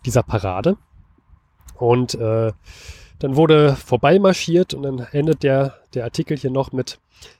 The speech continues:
der Kaiser setzte sich, ähm, also der Kaiser läuft dann wieder, schwingt sich wieder auf sein, auf sein Gefährt und fährt Richtung, ähm, Schloss.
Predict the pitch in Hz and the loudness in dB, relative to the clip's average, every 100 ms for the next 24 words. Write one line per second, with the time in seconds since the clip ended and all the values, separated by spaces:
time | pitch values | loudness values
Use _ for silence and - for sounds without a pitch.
0 | _ 113 - 123 160 185 151 156 - 135 | _ -6 0 2 2 4 2 2 0 -6
1 | 151 - - 139 127 123 110 104 101 104 | -6 -8 -6 0 0 -2 -10 -12 -10 -6
2 | 113 123 135 131 131 _ - 120 - 131 | -4 -2 0 0 -2 _ -4 -4 0 -2
3 | 120 120 113 113 _ _ _ _ - 143 | 2 2 0 -2 _ _ _ _ -6 -2
4 | 143 139 - 127 120 - 117 110 107 104 | 0 -2 0 2 0 0 -2 -2 -4 -10
5 | - 117 107 107 - 131 143 117 113 127 | -8 -6 -6 -6 2 4 2 -2 -4 -4
6 | - 123 120 120 - 113 110 - 107 104 | -4 -6 -6 -6 -4 -6 -8 -12 -10 -10
7 | 104 107 104 - 170 - | -8 -10 -10 0 0 0